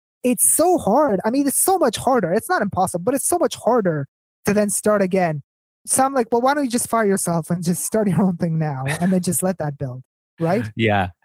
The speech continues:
Speaker 2: I, I always find it ironic. Like, I, I bought a, I bought a property a,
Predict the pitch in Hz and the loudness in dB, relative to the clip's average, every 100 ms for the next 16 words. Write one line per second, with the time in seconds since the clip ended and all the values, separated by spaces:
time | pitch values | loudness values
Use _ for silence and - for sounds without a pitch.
0 | - 101 127 147 143 170 180 - 143 135 | -10 -2 0 2 2 2 0 0 0 2
1 | 123 110 110 113 110 107 104 101 - - | 2 2 2 2 0 0 -2 -2 -4 -4
2 | 104 98 113 107 113 107 104 113 107 110 | -4 -2 -4 0 2 2 0 0 0 0
3 | 110 123 110 117 107 101 101 117 - | 0 0 0 0 0 2 0 -2 -8